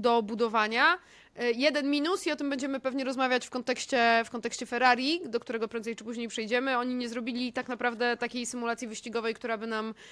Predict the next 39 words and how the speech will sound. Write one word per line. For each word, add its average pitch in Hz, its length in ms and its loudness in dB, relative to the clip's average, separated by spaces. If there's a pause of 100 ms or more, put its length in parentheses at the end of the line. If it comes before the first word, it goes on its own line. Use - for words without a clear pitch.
(240)
pokazała, 226 880 4
jak, 226 400 2 (140)
e, 214 560 0
jakby 214 380 -2
tutaj 214 340 -2
wyglądali, 220 600 -2
co 466 200 -2
też - 240 -2
może 294 320 0
z 240 40 -12
drugiej 240 260 -8
strony 226 340 -2
świadczyć 226 400 -6
o 208 80 -2
tym, 214 180 -8
że 202 280 0 (300)
na 220 100 -2
tyle 220 200 0
się 247 120 -4
dobrze 202 300 -4
czuli 208 300 -6
w - 180 -18 (280)
symulatorze, 202 640 -6
że 202 220 -2
nie 202 120 -4
mieli 208 200 -4
takiej 208 240 -4
potrzeby, 247 400 2
podczas 294 400 0
gdy 214 240 2 (340)
Ferrari, 220 400 4
od 202 80 -4
którego 202 260 -6
się 208 140 -6
odbijam, 196 500 0
e, 185 300 -2
właśnie, 190 480 -2 (380)
to 180 80 -10
właściwie 196 520 -4